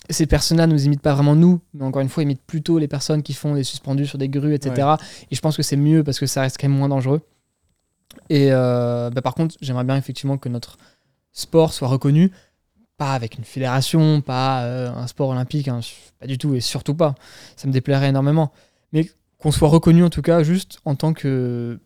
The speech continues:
Speaker 1: athlète extrême, euh, de sport extrême, de free solo. Voilà. Qu'on soit en fait un peu au même, pas au même titre parce que c'est différent, mais qu'on soit vu de la même manière qu'on pourrait voir un athlète de free solo en falaise, euh, voilà, comme Alex Honnold, euh, Dean Potter, Dan Osman, et cetera, euh, Matt Bush.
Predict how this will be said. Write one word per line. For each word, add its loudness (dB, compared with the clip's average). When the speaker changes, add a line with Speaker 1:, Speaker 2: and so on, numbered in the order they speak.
Speaker 1:
athlète -4
extrême, -4
euh, -10
de -12
sport 0
extrême, 0
de 2
free -4
solo. -6
Voilà. -20
Qu'on -10
soit -2
en 2
fait 0
un 0
peu -2
au 4
même, 2
pas 0
au 4
même 0
titre -4
parce -10
que -14
c'est -8
différent, 0
mais 4
qu'on -4
soit 0
vu 2
de 4
la 4
même 4
manière 4
qu'on -2
pourrait 0
voir 4
un -2
athlète -2
de -4
free -6
solo 2
en 0
falaise, 0
euh, -4
voilà, -12
comme -10
Alex -10
Honnold, -4
euh, -10
Dean -12
Potter, -4
Dan -6
Osman, -6
et -10
cetera, -12
euh, -12
Matt -6
Bush. -14